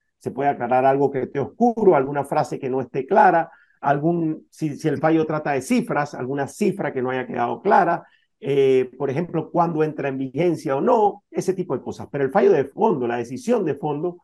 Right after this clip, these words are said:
no se puede alterar a través de una aclaración. Y lo otro que también debe quedar claro es que la sentencia, eh, una vez emitida,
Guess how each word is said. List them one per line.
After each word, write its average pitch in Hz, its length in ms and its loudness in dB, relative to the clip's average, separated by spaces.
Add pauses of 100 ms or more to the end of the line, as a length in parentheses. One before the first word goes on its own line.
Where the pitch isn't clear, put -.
(280)
no 165 180 -2
se 165 120 -4
puede 151 220 -4
alterar 131 380 0
a 139 100 -2
través 120 220 -2
de 127 60 -4
una 127 120 -4
aclaración. 101 500 -10 (360)
Y 240 200 0
lo 202 140 6
otro 226 300 4
que 131 120 -4
también 127 460 0
debe 117 200 -4
quedar - 200 -4
claro 127 380 -4 (100)
es - 120 -10
que 160 120 -6
la 135 120 -2
sentencia, 135 760 -4 (260)
eh, 110 840 -6 (460)
una 151 220 -2
vez 151 160 -2
emitida, 147 640 -2